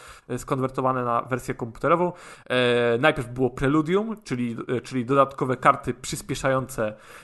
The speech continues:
e, rozgrywkę na początku, potem były Hellas i Elysium, w zeszłym roku się ukazał i to były po prostu dwie dodatkowe mapy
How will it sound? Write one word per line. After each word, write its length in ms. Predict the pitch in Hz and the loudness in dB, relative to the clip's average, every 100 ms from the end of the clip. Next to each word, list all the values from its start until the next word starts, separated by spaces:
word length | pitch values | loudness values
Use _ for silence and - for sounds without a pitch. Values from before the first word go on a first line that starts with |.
| - | -4
e, 220 | 123 123 | 2 2
rozgrywkę 400 | 123 117 135 139 | 0 -2 -4 0
na 120 | 123 | -2
początku, 500 | - 117 190 175 147 139 | -2 0 -2 0 -4 -2
potem 520 | - 139 120 110 104 | -2 -2 -2 -4 -2
były 280 | 123 110 101 | 0 0 -2
Hellas 720 | - 160 147 123 107 - - - | 0 4 4 4 0 -4 -12 -6
i 260 | 135 107 - - _ - | -6 -6 -12 -20 _ -2
Elysium, 540 | 139 139 139 190 208 | 0 0 2 0 2
w 40 | |
zeszłym 300 | 131 123 131 | 0 -2 -2
roku 220 | 120 - 123 | -4 -4 -4
się 140 | 123 | -4
ukazał 460 | 117 147 143 131 135 | 0 2 4 2 0
i 80 | |
to 120 | 131 117 | -6 0
były 160 | 123 | 0
po 40 | 123 | 0
prostu 260 | 123 123 | -6 -10
dwie 180 | 113 139 | -2 0
dodatkowe 480 | 135 123 - 123 110 | 2 2 0 -2 2
mapy 420 | 135 143 139 | 4 4 2